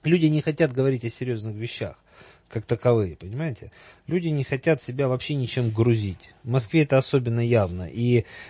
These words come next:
когда ты выступаешь перед московской аудиторией, ты <laughs> сразу понимаешь, что это Москва, им скучно.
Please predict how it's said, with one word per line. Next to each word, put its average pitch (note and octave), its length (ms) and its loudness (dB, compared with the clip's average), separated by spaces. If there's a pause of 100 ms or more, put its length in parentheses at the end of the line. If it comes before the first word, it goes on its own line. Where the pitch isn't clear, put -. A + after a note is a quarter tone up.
(120)
когда D3+ 280 4
ты D3 100 2
выступаешь C3+ 580 2
перед C3 220 0
московской C#3+ 580 -4
аудиторией, B2 480 -4
ты B2+ 260 2
<laughs> - 20 0
сразу D#3+ 360 4
понимаешь, C#3+ 440 0
что - 180 0
это - 240 -2
Москва, E3+ 540 -2 (400)
им D3+ 120 0
скучно. F2+ 520 -8